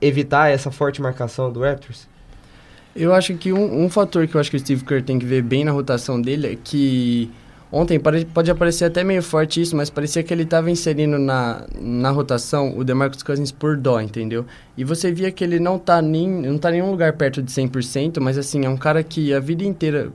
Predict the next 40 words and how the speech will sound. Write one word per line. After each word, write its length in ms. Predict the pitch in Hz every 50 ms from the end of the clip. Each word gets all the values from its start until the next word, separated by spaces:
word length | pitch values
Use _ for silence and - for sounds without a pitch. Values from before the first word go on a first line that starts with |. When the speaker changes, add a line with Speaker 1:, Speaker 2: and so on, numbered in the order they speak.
| -
Speaker 2:
batalhou 920 | - 113 127 131 135 131 143 131 127 123 123 131 131 131 127 120 117 113 113 - - - - - - -
pra 140 | - 143 156
chegar 340 | 156 - 190 156 143 151 147
nos 180 | 143 139 135
estágios 280 | 135 131 - 135 131 127
dos 120 | 127 127
playoffs, 380 | 131 - 135 120 120 127 151 151
pra 120 | - 147
chegar 220 | 151 - 165 143 147
no 80 | 143
estágio 380 | 139 139 - 143 135 135 131 131
das 180 | 127 131 127 131
finais 260 | 143 135 127 127 120
da 80 | 123
N 140 | 131 127 123
B 340 | 117 117 117 120 123 147 156
A. 220 | - - - - - - -
E, 80 | - 131
mas 200 | 147 160 170 170
você 200 | 196 190 - 196
via 160 | 175 175 185
que 120 | 185 -
toda 360 | 160 - - 190 190 185 202 185
vez 240 | 160 160 160 151
que 80 | 151 165
ele 80 | 147 143
estava 240 | 139 143 139 135
em 80 | 139 135
quadra, 320 | 131 147 151 160 160 151
tanto 320 | 139 135 - 143 139 - 147
que 80 | -
ele 120 | 151 143 143
jogou 320 | 151 160 151 143 147 147
muito 400 | 139 135 135 147 185 196 - 170
pouco, 420 | 131 - - 139 160 175 170 - 123
acho 240 | 117 117 - 127
que 240 | 120 - - 117 117
só 420 | 113 - - 127 113 113 117 117 -
oito 320 | 117 127 156 165 165 160 143
minutos, 580 | 131 120 120 135 165 180 170 - 139 131 -